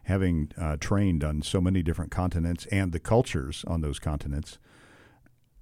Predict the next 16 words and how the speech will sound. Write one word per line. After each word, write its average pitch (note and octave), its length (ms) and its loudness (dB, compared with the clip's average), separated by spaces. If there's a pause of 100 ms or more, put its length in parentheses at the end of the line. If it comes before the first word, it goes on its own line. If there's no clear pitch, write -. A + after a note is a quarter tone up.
(500)
wh-, A2 320 2
what D3 140 8
are D3 80 8
some C3 180 4
of B2+ 80 4
the G#2+ 80 2
things A2+ 420 4
you've G2 300 2
learned G2 420 2
about E2+ 300 0
how F#2 160 2
mentoring F2+ 680 2 (100)
works F#2+ 640 -2 (220)
effectively F2+ 640 0
but E2 260 -2
uniquely E2+ 840 0